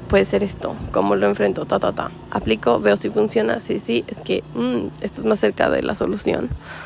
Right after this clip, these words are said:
Eh, y si no, sigues indagando. Pero creo que de eso se trata la vida, o sea, creo que por eso es importante la pausa,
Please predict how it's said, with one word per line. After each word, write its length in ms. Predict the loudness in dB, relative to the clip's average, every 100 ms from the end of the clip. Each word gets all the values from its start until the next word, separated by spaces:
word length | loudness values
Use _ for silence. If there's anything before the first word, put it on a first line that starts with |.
| -14 -16 -16 -18 -20 -2
Eh, 460 | 2 4 4 2 2
y 100 | 2
si 120 | 6
no, 220 | 6 6 4
sigues 320 | 4 4 6
indagando. 580 | 6 6 4 2 0 0 -2 -4 -8 -12 0 0 0 -6 2
Pero 480 | 6 8 6 4 0 -6 2
creo 160 | 4
que 100 | 6
de 60 | 4
eso 160 | 4
se 140 | 0 0
trata 260 | 0 2
la 100 | 2
vida, 180 | 2 -2
o 40 | -4
sea, 180 | -6 -10 -14 -18 -20 -10
creo 200 | -2 -2
que 200 | 0 -2 -2 -2
por 120 | 2
eso 160 | 4 6
es 60 | 6
importante 460 | 6 4 4 4
la 120 | 4
pausa, 480 | 4 4 4 4 2